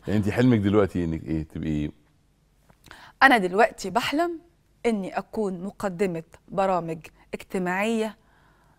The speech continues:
Speaker 2: داخل الحدود جوه مصر.
Speaker 1: مم.
Speaker 2: نفسي.
Speaker 1: مش صعب؟
Speaker 2: لا، مش، مش صعب خالص،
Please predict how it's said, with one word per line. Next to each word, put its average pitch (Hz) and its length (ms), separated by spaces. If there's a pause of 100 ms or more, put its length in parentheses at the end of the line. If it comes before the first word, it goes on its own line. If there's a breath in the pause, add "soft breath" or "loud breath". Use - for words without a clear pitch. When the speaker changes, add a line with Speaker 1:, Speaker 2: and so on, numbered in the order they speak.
(140)
Speaker 2:
داخل 233 440
الحدود 185 480 (1300)
جوه 190 200
مصر. - 600
Speaker 1:
مم. 139 200 (420)
Speaker 2:
نفسي. - 380 (1500)
Speaker 1:
مش 82 160
صعب؟ 127 220 (880 loud breath)
Speaker 2:
لا، 240 260
مش، - 300 (140)
مش 277 160
صعب 403 360
خالص، 302 680